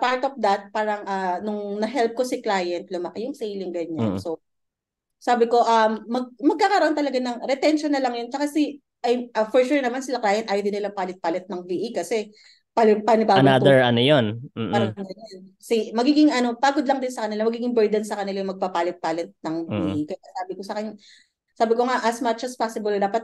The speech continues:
Speaker 1: alagaan mo din yung mga client mo, eh. So, sabi
Speaker 2: True.
Speaker 1: ko nga,
Speaker 2: Mm-mm.
Speaker 1: eh, dun ako, dun, dun ako,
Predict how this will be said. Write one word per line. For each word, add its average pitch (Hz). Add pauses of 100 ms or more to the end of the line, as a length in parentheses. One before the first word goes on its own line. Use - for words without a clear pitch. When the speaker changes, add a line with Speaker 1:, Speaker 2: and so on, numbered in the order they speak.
Speaker 1:
alagaan 190
mo 190
din 190
yung 185
mga 185
client 175
mo, 151
eh. 135 (640)
So, 240
sabi 233
Speaker 2:
True. 233
Speaker 1:
ko 233
nga, 240
Speaker 2:
Mm-mm. 98 (160)
Speaker 1:
eh, 294
dun 339
ako, 339
dun, 294 (120)
dun 269
ako, 285